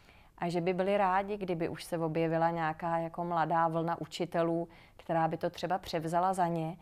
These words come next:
A já mám pořád pocit, že nám taková ta nějaká masivnější vlna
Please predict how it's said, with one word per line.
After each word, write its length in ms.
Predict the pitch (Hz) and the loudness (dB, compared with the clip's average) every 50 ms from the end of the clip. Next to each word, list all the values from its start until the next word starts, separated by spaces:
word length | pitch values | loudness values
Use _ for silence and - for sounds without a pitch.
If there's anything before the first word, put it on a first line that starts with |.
| - - - - - - - | -16 -20 -20 -20 -14 -4 0
A 60 | 170 | 2
já 200 | 170 175 165 165 | 4 6 4 4
mám 160 | 175 185 190 | 2 0 -2
pořád 360 | 190 196 180 196 196 196 190 - | -2 -4 -2 -2 -2 -2 -4 -6
pocit, 320 | - 180 - - 185 180 | -12 -12 -10 -10 -8 -6
že 100 | 190 185 | -4 -4
nám 220 | 185 180 185 190 | -4 -4 -4 -4
taková 380 | 185 185 185 - 180 180 185 180 | -6 -8 -6 -4 0 0 0 0
ta 120 | 180 202 190 | 0 -2 -4
nějaká 380 | 185 190 180 180 - - 190 185 | -4 -2 -4 -6 -6 -6 -6 -4
masivnější 800 | 190 185 175 - - 190 175 180 180 180 185 180 - - 190 185 | -4 -4 -6 -6 -6 -6 -4 -2 -2 -4 -4 -6 -6 -6 -6 -4
vlna 380 | 180 180 170 185 185 185 185 | -2 -2 0 0 0 -2 -4